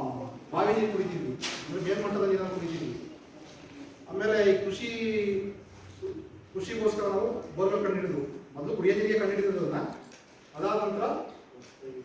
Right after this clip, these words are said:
ಕುಡಿಯೋ ನೀರಿಗೆ ಕಂಡುಹಿಡಿದ ಬೋರ್ವೆಲ್ನ, ಅದಾದ ನಂತರ ಕೃಷಿ ಕ್ಷೇತ್ರಕ್ಕೆ ಬಂದದ್ದು.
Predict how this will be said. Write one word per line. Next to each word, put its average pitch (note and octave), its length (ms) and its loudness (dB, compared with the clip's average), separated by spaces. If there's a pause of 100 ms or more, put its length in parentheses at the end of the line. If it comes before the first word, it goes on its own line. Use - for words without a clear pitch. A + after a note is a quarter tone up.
(1700)
ಕುಡಿಯೋ G3 180 8
ನೀರಿಗೆ G3+ 220 4
ಕಂಡುಹಿಡಿದ E3+ 440 -2
ಬೋರ್ವೆಲ್ನ, D#3 360 2
ಅದಾದ F3 520 -4
ನಂತರ F#3 200 -8
ಕೃಷಿ G3+ 320 0
ಕ್ಷೇತ್ರಕ್ಕೆ F3 420 -4
ಬಂದದ್ದು. - 440 -2